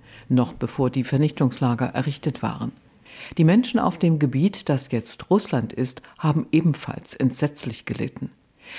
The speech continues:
Wenn man aber ausschließlich an sie erinnert, um an das schlechte Gewissen der Deutschen zu appellieren, tappt man in genau die Falle,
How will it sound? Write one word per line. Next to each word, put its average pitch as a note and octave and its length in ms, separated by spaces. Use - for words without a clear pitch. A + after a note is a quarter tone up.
Wenn E3+ 160
man F3+ 180
aber E3+ 440
ausschließlich F3+ 840
an C#3+ 140
sie C#3+ 260
erinnert, B2 540
um C#3+ 220
an A#2 140
das A2 160
schlechte - 340
Gewissen B2+ 380
der A2+ 100
Deutschen C3 440
zu - 180
appellieren, C3 600
tappt G3 320
man E3 220
in C#3+ 200
genau A#2+ 320
die D3 220
Falle, B2+ 460